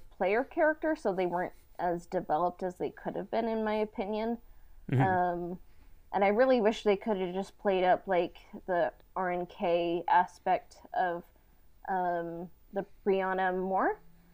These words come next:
Speaker 1: and, like, her kinda finding her own, her own voice outside of being a handmaiden, uh,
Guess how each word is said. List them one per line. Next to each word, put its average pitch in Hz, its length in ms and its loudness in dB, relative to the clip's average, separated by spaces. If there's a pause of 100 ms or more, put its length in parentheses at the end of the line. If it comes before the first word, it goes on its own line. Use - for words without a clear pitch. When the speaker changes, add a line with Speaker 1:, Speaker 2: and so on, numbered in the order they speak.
(280)
Speaker 1:
and, 202 380 2
like, 190 340 2 (300)
her 202 440 4 (140)
kinda 214 300 4
finding 190 560 0
her 185 260 0
own, 180 400 0 (220)
her 190 200 0
own 185 260 0
voice 185 520 2 (100)
outside 190 400 2
of 185 120 -2
being 175 260 0
a 175 220 -4 (480)
handmaiden, 180 1080 -2 (600)
uh, 175 680 -4